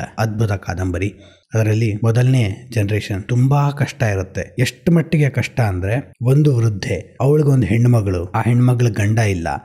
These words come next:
ಅವಳಿಗೊಂದು ಮಗು, ಅದಕ್ಕೆ ಕುಡಿಯಕ್ ಹಾಲಿರಲ್ಲ, ದುಡ್ಡೇ ಇರಲ್ಲ. ಈ ಅಜ್ಜಿ, ಮಗಳು, ಮೊಮ್ಮಕ್ಕಳು ಮೂರ್ ಜನನು ಅಸ್ಥಿಪಂಜರ ತರ ಇರ್ತಾರೆ, ಅಂದ್ರೆ ನಿಶಕ್ತಿ. ಅದ್ರ ಮಧ್ಯ ಇವ್ರು ಒಂದಿನ ಆ ವೃದ್ಧೆನ ಭೇಟಿ ಮಾಡಕ್ ಹೋದಾಗ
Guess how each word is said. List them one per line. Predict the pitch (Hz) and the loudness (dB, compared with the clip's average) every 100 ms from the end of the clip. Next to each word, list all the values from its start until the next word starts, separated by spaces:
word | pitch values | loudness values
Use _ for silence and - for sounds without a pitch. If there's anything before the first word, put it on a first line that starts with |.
| - _ _ _ | -16 _ _ _
ಅವಳಿಗೊಂದು | - 131 151 143 135 123 | 0 2 4 4 4 4
ಮಗು, | 98 92 107 90 - | 2 2 0 0 -2
ಅದಕ್ಕೆ | 127 123 | -2 -2
ಕುಡಿಯಕ್ | - 123 127 - | 0 0 0 -2
ಹಾಲಿರಲ್ಲ, | - 123 113 98 87 80 - 127 | -2 0 0 0 -4 -6 -2 2
ದುಡ್ಡೇ | 165 135 160 | 4 4 2
ಇರಲ್ಲ. | 110 92 85 85 - - | 0 -2 -4 -6 -8 -4
ಈ | 117 | 0
ಅಜ್ಜಿ, | 113 117 98 117 101 101 - | 0 -2 0 0 0 -4 -4
ಮಗಳು, | 113 120 117 107 | 0 2 2 2
ಮೊಮ್ಮಕ್ಕಳು | 113 120 123 117 | 2 2 2 0
ಮೂರ್ | 107 131 156 147 | 2 4 4 4
ಜನನು | 139 127 131 104 98 | 2 4 2 0 -2
ಅಸ್ಥಿಪಂಜರ | 117 - 151 147 127 113 | -6 -4 -2 2 2 2
ತರ | - 113 | -2 -2
ಇರ್ತಾರೆ, | 107 98 87 98 | -2 -2 -4 -6
ಅಂದ್ರೆ | 95 131 143 120 - | -2 0 0 -2 -2
ನಿಶಕ್ತಿ. | 151 - 170 - - 92 104 | -2 0 -4 -4 -6 -6 -2
ಅದ್ರ | 139 151 | 0 2
ಮಧ್ಯ | 147 127 151 117 107 - - | 2 2 0 0 -6 -10 0
ಇವ್ರು | 143 143 | 2 4
ಒಂದಿನ | 120 120 123 127 127 101 - | 2 2 2 2 2 0 -4
ಆ | 123 | 0
ವೃದ್ಧೆನ | 127 131 117 135 131 104 | 2 2 2 2 2 0
ಭೇಟಿ | 101 120 131 | 0 0 2
ಮಾಡಕ್ | 120 107 - | 0 0 -2
ಹೋದಾಗ | - 104 113 | -2 -2 -2